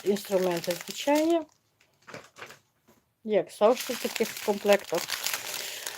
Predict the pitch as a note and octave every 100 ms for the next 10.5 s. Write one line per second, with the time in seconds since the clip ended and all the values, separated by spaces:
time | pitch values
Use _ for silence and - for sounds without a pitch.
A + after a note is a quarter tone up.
0 | - - - G3 G#3+ - - - - -
1 | - - - - F#3 - C#4 D#4+ F4 -
2 | _ _ - - - - - - - -
3 | - - - - - G#3 A3+ A3+ A#3 B3
4 | G3 G3+ A#3+ A#3+ - G#3 G3+ G#3+ A3+ A3+
5 | A3 G#3+ G3+ G#3 - - - F#3+ A3 G#3
6 | - - G3 - G#3 - F#3 - - F3+
7 | C#3+ - - F3+ D#3 D#3 - - - -
8 | - A3+ G#3 G#3 G#3 G3+ G3+ G3 G#3+ G3+
9 | G3+ - G3 - G#3+ G3+ A3 G#3 G#3+ -
10 | G#3 F#3+ - G#3+